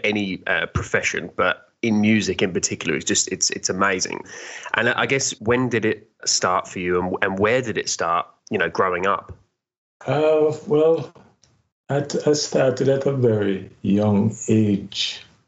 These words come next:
Speaker 2: There were family members. Um, I actually had an uncle who was a drummer. So I'd say I s-, started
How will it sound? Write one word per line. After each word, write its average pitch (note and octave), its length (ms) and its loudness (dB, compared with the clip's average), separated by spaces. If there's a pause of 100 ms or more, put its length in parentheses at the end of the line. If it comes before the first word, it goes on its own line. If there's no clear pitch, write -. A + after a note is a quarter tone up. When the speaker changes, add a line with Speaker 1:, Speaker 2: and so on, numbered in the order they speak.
(720)
Speaker 2:
There A2+ 140 4
were G#2 180 4
family G#2 480 0
members. A#2 920 2 (720)
Um, G2 480 -2
I G#2 260 0 (140)
actually G#2+ 500 2
had G2+ 300 0 (100)
an G2+ 140 2
uncle A2 500 2
who F#2+ 160 0
was G2 260 0
a G2+ 80 -2
drummer. G2+ 480 0 (1080)
So G#2+ 400 2
I'd A#2 400 2
say G#2+ 840 0 (680)
I G2+ 160 4
s-, - 360 -2
started G#2 960 0